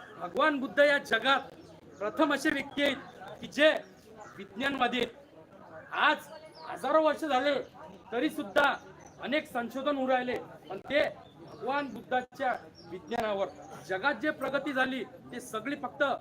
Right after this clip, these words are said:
भगवान बुद्धाच्या विज्ञानावर. त्या विज्ञानाचा जो विचार प्रथम कोणाला द्यावा म्हणून ते या पंचवर्गीय भिक्खूंना दिला. हे पंचवर्गीय भिक्खू म्हणजे कौंडन्य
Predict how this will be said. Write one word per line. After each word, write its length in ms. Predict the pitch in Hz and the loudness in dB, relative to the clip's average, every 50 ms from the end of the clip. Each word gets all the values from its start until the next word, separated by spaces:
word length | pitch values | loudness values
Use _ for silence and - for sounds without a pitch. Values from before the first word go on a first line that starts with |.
| - - - - - | -6 -14 -18 -18 -16
भगवान 400 | 156 160 180 254 285 302 277 233 | -16 -8 -4 -2 0 0 -2 -2
बुद्धाच्या 400 | 254 196 254 262 262 285 269 254 | -4 -2 -2 -2 0 0 -2 -2
विज्ञानावर. 640 | 208 208 - - - 208 233 233 233 226 220 214 196 - - - - - - - - - - - - 233 | -2 -8 -12 -12 -8 -2 -2 0 0 0 -2 -2 -4 -6 -10 -14 -18 -16 -14 -14 -14 -12 -12 -10 -8 -8
त्या 80 | 240 | -8
विज्ञानाचा 680 | 220 180 - - - 247 262 262 262 254 - - 262 240 196 - - - - - - - - | -8 -8 -10 -10 -4 -4 -2 0 0 -2 0 0 0 0 0 -2 -8 -16 -18 -18 -18 -8 -4
जो 60 | - | -4
विचार 440 | - 180 - - - 294 311 330 - | -4 -4 -6 -8 0 4 4 4 4
प्रथम 440 | - 277 277 - 285 294 277 262 220 - - - - - - - | 0 -4 -4 -2 -2 -2 -2 -4 -8 -12 -16 -18 -18 -18 -16 -6
कोणाला 280 | 202 220 233 277 294 285 | -4 -2 -2 0 -2 -2
द्यावा 260 | 240 262 269 269 262 | 0 2 2 2 4
म्हणून 260 | 247 247 247 269 269 214 | 4 2 2 2 2 0
ते 420 | - - - - - - - 226 247 | -4 -10 -20 -20 -16 -10 -8 -4 -4
या 100 | 247 240 | -4 -4
पंचवर्गीय 680 | - - 220 214 208 208 269 262 262 247 247 - - | -4 -8 -10 -10 -10 -8 -6 -6 -6 -6 -6 -8 -10
भिक्खूंना 400 | - - - - 226 233 233 233 | -12 -12 -12 -12 -10 -8 -8 -6
दिला. 280 | 202 220 214 214 185 - - - - - | -4 -2 -2 -2 -2 -4 -8 -14 -12 -8
हे 60 | 180 | -8
पंचवर्गीय 680 | 208 - - - 202 208 196 - 285 285 277 277 269 277 | -8 -8 -8 -10 -10 -8 -2 0 2 2 2 0 0 -4
भिक्खू 220 | 208 - - - | -6 -6 -8 -4
म्हणजे 460 | 247 254 254 247 - 262 240 185 - - - - - - - - - | -4 -2 -2 0 0 0 0 0 -2 -8 -18 -20 -20 -20 -20 -12 -6
कौंडन्य 600 | 208 214 226 233 247 269 262 254 262 269 254 226 | -6 -4 -4 -4 -4 -4 -4 -4 0 0 2 2